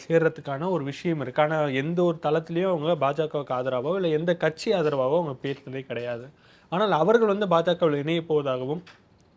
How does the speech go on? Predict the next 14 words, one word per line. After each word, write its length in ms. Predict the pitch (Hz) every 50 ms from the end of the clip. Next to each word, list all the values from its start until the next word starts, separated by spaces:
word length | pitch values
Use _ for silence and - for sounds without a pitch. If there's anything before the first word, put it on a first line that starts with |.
| _ _ _ _ - - -
தனிப்பட்ட 540 | - 160 180 214 233 226 240 226 - 196
ரீதியில 360 | 180 160 160 165 180 185 180 160
நிறைய 320 | 143 139 147 160 165 156 -
தாக்குதலையும் 600 | 131 139 147 156 156 135 117 117 120 131 143 139
தொட-, 360 | - 123 120 123 123 120 113 117
தொடரப்பட்டிருக்காங்க. 640 | 123 123 135 127 127 131 120 - 117 113 - 156 190
அவங்களும் 340 | 214 180 175 180 190 190
பதில் 220 | 165 156 156 160 160
அளிச்சிருக்காங்க, 560 | 151 143 - - 127 120 131 120 123 127 127 - - - - - _ -
"முட்டாள்கள் 440 | 151 151 151 175 165 160 147 160 165
முட்டாள்களாவே 520 | 151 139 143 147 147 147 143 135 131 135
இருக்கட்டும்" 560 | 143 139 127 123 - - 120 117 - 123 123
அப்படின்னு 320 | 117 110 110 - 120 120 127 -
சொல்லிட்டு. 420 | - 113 110 113 113 - 120 127